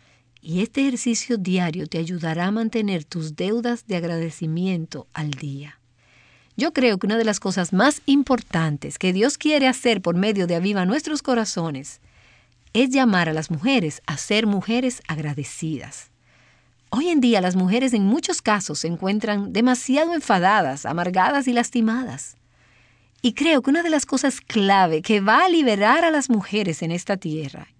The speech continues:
y llevarlas a vivir vidas abundantes y vidas fructíferas es aprender a ser mujeres agradecidas.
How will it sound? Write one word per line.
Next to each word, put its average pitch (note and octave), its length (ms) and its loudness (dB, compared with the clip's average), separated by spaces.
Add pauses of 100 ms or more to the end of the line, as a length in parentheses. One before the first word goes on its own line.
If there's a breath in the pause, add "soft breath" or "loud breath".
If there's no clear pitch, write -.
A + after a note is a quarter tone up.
y G3 120 0
llevarlas G#3 500 2
a B3+ 80 4
vivir A3 380 2
vidas A3 320 2
abundantes F#3+ 800 2 (340 loud breath)
y G3 140 2
vidas A#3 320 4
fructíferas F#3+ 1040 -2 (560 soft breath)
es A#3+ 360 4
aprender G3+ 600 2
a D3+ 80 -2
ser F3 300 -2
mujeres E3 500 -4
agradecidas. D3 1000 -8